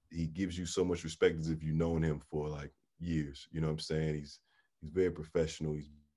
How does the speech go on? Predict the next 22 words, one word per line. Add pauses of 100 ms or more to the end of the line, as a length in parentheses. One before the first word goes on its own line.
about
his
business. (600)
And,
uh, (100)
I
just
remember
just (140)
having
just
good
energy (360)
around
him
when-,
whenever
I
talk
to
him.
So